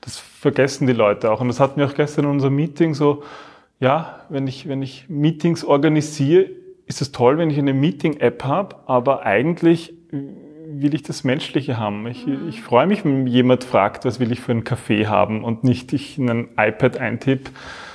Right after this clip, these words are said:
Speaker 1: ähm, ich will jetzt eine Melange.
Speaker 2: Ja, definitiv. Deswegen finde ich's auch spannend, ähm, das führt mich eigentlich zum nächsten Punkt, dass wir auch, ähm, unseren eigenen Fokus eigentlich geändert haben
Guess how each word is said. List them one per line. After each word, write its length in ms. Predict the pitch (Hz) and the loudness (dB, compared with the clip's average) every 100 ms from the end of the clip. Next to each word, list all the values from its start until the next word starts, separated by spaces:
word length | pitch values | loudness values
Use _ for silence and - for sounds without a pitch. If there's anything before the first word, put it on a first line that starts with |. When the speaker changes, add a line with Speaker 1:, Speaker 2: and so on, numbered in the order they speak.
| - | -10
Speaker 1:
ähm, 380 | 131 123 127 127 - 202 | 0 2 2 0 -4 -8
ich 160 | - | -2
will 80 | 131 | 2
jetzt 140 | 131 135 | 2 4
eine 140 | 127 | 4
Melange. 560 | 127 123 117 101 - - - _ _ | 4 4 2 0 -4 -8 -16 _ _
Speaker 2:
Ja, 300 | 254 240 247 269 - - | -2 0 0 -2 -10 -6
definitiv. 800 | 214 214 233 240 240 247 196 - - - - _ _ _ | -6 -2 -2 -2 0 -2 -2 -6 -18 -18 -20 _ _ _
Deswegen 380 | 254 254 262 269 | 0 2 4 6
finde 180 | 302 302 | 6 6
ich's 100 | 302 | 6
auch 100 | - | 2
spannend, 600 | - - 220 285 285 285 | 0 2 4 4 2 2
ähm, 280 | 254 247 233 | 0 0 0
das 160 | 240 - | -2 -2
führt 240 | - 254 | -4 -2
mich 160 | 240 233 | -2 0
eigentlich 260 | 220 226 | -2 -6
zum 140 | - 214 | -4 -2
nächsten 400 | 208 247 - 240 | 0 -2 -4 -6
Punkt, 380 | - 254 - 233 | 0 -2 0 -6
dass 160 | 220 | -2
wir 160 | 226 - | 2 2
auch, 80 | 214 - - - - - _ - | 0 -10 -18 -18 -20 -20 _ 0
ähm, 280 | 220 214 - | 2 2 2
unseren 260 | 233 233 202 | 0 0 0
eigenen 400 | 180 233 269 208 | 2 4 2 0
Fokus 480 | - 196 202 214 - | -4 -6 -4 -8 -4
eigentlich 440 | 196 196 196 - | -4 -4 -8 -10
geändert 540 | - - - 98 - - | -8 -6 -6 -8 -10 -12
haben 340 | - 101 95 | -10 -12 -14